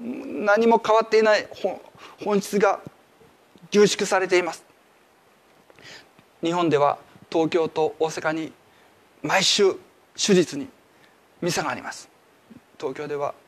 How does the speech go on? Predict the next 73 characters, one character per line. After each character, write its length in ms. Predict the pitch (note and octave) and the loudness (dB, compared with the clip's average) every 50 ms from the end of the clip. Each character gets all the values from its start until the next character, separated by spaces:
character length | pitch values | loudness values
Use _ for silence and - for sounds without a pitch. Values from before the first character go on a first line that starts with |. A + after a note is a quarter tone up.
| _ _ _ _ _ _ - | _ _ _ _ _ _ -10
午 100 | - D#3 D3+ | -8 -6 -4
前 160 | E3+ D#3+ D3 | -4 -6 -6
中、 200 | - - D3+ - - _ _ _ _ _ | -6 -10 -12 -14 -14 _ _ _ _ _
大 120 | - E3+ E3+ | -8 -8 -6
阪 240 | E3 E3+ E3 F3 E3+ | -6 -4 -4 -2 0
で 80 | F3 | 0
は 140 | E3 D#3+ D#3 | 0 0 0
午 120 | D#3+ E3 | -2 -4
後 80 | E3 E3+ | -4 -4
の 120 | E3 D#3 | -6 -4
六 200 | C#3+ E3+ E3 F3+ | -4 -2 -2 -2
時 80 | - - | -4 -6
か 120 | - - | -8 -10
ら。 80 | - - - - _ _ _ _ _ _ _ _ _ _ _ _ _ - - | -16 -20 -20 -20 _ _ _ _ _ _ _ _ _ _ _ _ _ -20 -12
そ 100 | - F#3+ | -8 -8
し 80 | D#3+ - | -8 -2
て、 240 | - F#3+ E3+ - - - - - - - - | 0 0 0 0 -4 -14 -20 -20 -20 -16 -10
え 300 | - D#3 D3+ D3 C#3 - - - - - - - - - - - - | -6 -4 -4 -4 -4 -6 -10 -18 -20 -20 -20 -20 -20 -20 -20 -16 -12
ー、 40 | - | -10
え 220 | C#3+ D3 C3 - | -10 -8 -10 -12
ー、 240 | - - _ _ F3 | -16 -20 _ _ 0
ロ 100 | F3 F#3 | 0 2
ザ 140 | - A#3 A3 | 2 2 4
リ 120 | A#3+ B3+ | 4 6
オ 60 | B3+ A#3 | 6 6
を 60 | A3 | 4
唱 300 | A3+ - - G#3+ G#3+ G#3 | 2 -4 -2 2 2 2
え 60 | G3+ | 2
て 140 | - - B2+ | 0 -4 -8
く 80 | D3+ | -8
だ 100 | C3+ C#3 | -8 -8
さ 160 | - - - - | -8 -10 -12 -14
い。 60 | - - _ _ _ _ _ F#3 | -14 -20 _ _ _ _ _ -2
で 140 | F#3 G3+ | 0 2
き 80 | G3+ G#3+ | 4 4
れ 60 | G3+ | 2
ば 100 | F3 F3 | 2 0
家 160 | - - - | -2 -2 -2
族 180 | G3 G3+ F#3 F#3 | -2 0 -2 -2
で 140 | E3+ - - | -2 -2 -4
ロ 140 | - D#3 D#3 | -6 -8 -8
ザ 120 | D#3+ D#3+ | -8 -8
リ 120 | D#3+ D#3 | -6 -4
オ 40 | D#3 | -4
を 40 | D#3 | -4
唱 160 | D#3+ E3 E3 | -4 -4 -4
え 40 | D#3+ | -4
て 60 | D3+ | -6
く 80 | - - | -8 -10
だ 80 | - | -12
さ 140 | - - - | -12 -16 -16
い。 80 | - - _ _ _ _ _ _ _ _ _ - - - - | -18 -20 _ _ _ _ _ _ _ _ _ -20 -20 -20 -18
最 220 | - - G#3 F#3+ F3 | 0 2 2 2 2
後 80 | E3+ | 0
に 200 | E3 E3+ E3 E3 - - - - - _ _ | -4 -4 -6 -8 -12 -20 -20 -20 -20 _ _
フ 80 | - | -2
ァ 60 | G3+ G#3 | -2 0
チ 120 | - G3 | 0 -2
マ 160 | F#3 E3+ D#3+ | -2 -2 0
で 280 | E3 E3+ E3 D3+ - - - _ | 2 2 2 2 0 -4 -10 _
天 160 | - A3+ G#3 | 2 2 2
使 140 | F#3+ - E3+ | 2 2 0
が 120 | E3+ E3 D#3 | 0 0 2
教 120 | - F3+ | 0 0
え 40 | E3 | 0
て 100 | E3 D#3+ | 0 -2
く 100 | E3+ E3+ | -2 -2
れ 100 | E3 D3+ | -2 -4
た 420 | - - _ - F3+ E3 E3 D#3+ - - - - _ _ _ _ _ _ _ _ _ _ - | -4 -10 _ -4 -4 -4 -4 -6 -10 -20 -20 -20 _ _ _ _ _ _ _ _ _ _ -6
お 40 | |
祈 220 | E3+ F3 F3 E3+ E3+ | -4 -2 0 0 2
り 40 | E3 | 0
を 180 | D#3+ D#3+ - | 0 -2 -4